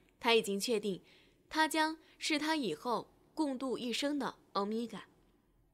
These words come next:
低头站在叔父面前，两手垂在身侧，态度谦恭，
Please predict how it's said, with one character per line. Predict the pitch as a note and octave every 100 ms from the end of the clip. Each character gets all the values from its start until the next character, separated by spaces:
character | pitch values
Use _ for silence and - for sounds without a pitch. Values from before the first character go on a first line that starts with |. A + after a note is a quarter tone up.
| _ _ _
低 | - D4
头 | D4 B3+
站 | D4 C4
在 | B3
叔 | D4
父 | C#4+ C#4+
面 | C4+ A#3
前， | F#3+ F#3 F3+ - - -
两 | A3+ B3
手 | C#4 F#3 -
垂 | - G3
在 | F#3
身 | F3+ A3+ A#3+
侧， | - F3+ - _ - _ -
态 | B3+ A3+
度 | A3 E3+ -
谦 | - G#3+ A3
恭， | A3+